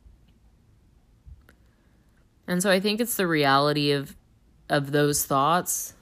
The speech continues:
in my mind, but I have to remember it's tough because I wonder, you know, am I, am I reading all this news? Am I taking in all this information about coronavirus, as I'm sure all of us are? Am I taking this all in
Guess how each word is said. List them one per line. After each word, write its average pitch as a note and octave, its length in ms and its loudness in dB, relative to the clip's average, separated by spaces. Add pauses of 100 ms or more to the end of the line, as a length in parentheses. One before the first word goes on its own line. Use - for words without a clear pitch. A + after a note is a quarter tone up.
(100)
in F3+ 160 -4
my E3+ 160 -2
mind, E3 440 -2
but F3 100 0
I F3 60 2
have G3 320 0
to C4+ 80 -4
remember D3 720 -2 (1400)
it's - 300 -6
tough - 720 0
because D#3 540 -2 (640)
I E3+ 140 2
wonder, F3+ 520 0
you C#3+ 140 -4
know, C#3 320 -4
am D3+ 180 -2
I, D3 400 -2 (960)
am F#3+ 160 -2
I G3+ 80 0
reading G#3+ 460 -2
all G3+ 160 -2
this F#3+ 200 -4
news? D#3+ 400 -2
Am D3 80 -4
I C#3 100 -4
taking E3+ 440 -4
in D#3+ 140 -4
all D3 160 -2
this D3 180 -2
information C#3+ 560 -6
about C3 420 -6 (420)
coronavirus, C#3+ 800 2
as C#3 100 -4
I'm C#3+ 160 -2
sure C#3+ 380 0
all C3 240 0
of A2+ 120 -2
us B2+ 200 -6
are? A2 240 -2
Am C#3 120 -2
I D3+ 80 -2
taking A3 440 -2
this G3 200 -4
all D3+ 260 -2
in B2+ 280 -6